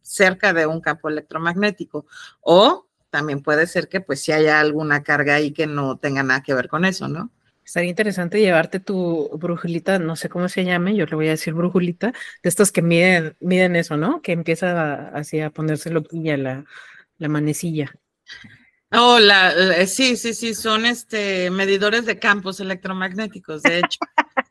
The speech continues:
Speaker 2: <laughs>
Speaker 1: La brujulita.
Speaker 2: Ok, la brujulita, ok. ¿Sabes, sabes qué se me vino a la mente? Los campos de concentración. Cómo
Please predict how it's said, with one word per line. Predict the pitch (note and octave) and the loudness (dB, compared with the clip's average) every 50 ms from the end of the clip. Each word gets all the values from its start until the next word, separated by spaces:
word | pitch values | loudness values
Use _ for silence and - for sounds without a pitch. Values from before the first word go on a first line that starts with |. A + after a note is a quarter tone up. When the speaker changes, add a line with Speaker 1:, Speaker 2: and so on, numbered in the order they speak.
| - - | -8 -8
Speaker 2:
<laughs> | C4+ C#4 - - - - - - - - E4+ D#4 C#4+ B3 A#3 | -6 -6 -6 -4 -4 -4 -4 -6 -10 -10 -10 -12 -12 -6 0
Speaker 1:
La | A3 A#3+ A#3+ | 2 4 4
brujulita. | A#3 A#3+ B3+ B3+ - C#4+ B3+ B3+ C4+ C4 - - A3 G#3+ | 6 6 6 6 6 6 6 4 2 0 0 -2 0 0
Speaker 2:
Ok, | G#3 G3 - - - - _ - - - - _ - | 0 0 -2 -6 -14 -14 _ -16 -16 -16 -12 _ 0
la | A#3 G3+ F#3 | 0 2 4
brujulita, | F#3+ A3 - - A3+ G#3+ G#3 G3+ - G3 G3+ | 4 4 4 4 4 4 2 2 4 4 4
ok. | G#3 G#3+ C4 C4 C4 | 4 4 2 2 2
¿Sabes, | - - D#4+ F#4+ G#4+ - - _ _ _ - | 4 4 6 6 6 4 0 _ _ _ -8
sabes | - - C#4+ F4 F4 - | -2 0 0 0 0 -2
qué | - - C#4 | -2 2 4
se | D4 D4+ | 6 6
me | D4 - G3+ G3 G3 G3 G3 | 6 4 2 2 4 4 4
vino | G3 G3+ A3+ C4 | 4 4 4 4
a | |
la | C4+ A#3 | 4 2
mente? | G3 F#3 F3 F3+ E3+ - D4+ G4+ _ _ - - - _ _ _ | 2 2 0 0 -2 -2 -4 -4 _ _ -20 -20 -20 _ _ _
Los | - F3+ F3 - | -4 -4 -4 -2
campos | - F#3+ F3 E3+ F#3+ G3 F#3 | -2 -2 -2 0 0 0 0
de | A3+ | 0
concentración. | - - F#3 E3+ - C#3+ C#3+ C3 B2+ C3 B2+ - - B2 B2 B2 _ _ _ _ _ _ _ _ _ _ _ _ _ _ | 0 -2 -2 -2 -2 -2 -2 -2 -2 -6 -8 -8 -6 -8 -8 -8 _ _ _ _ _ _ _ _ _ _ _ _ _ _
Cómo | - - F3 F3 F3+ G3 G3+ G#3 G#3 G3 E3+ - _ | -2 0 2 4 4 4 4 4 4 2 0 -2 _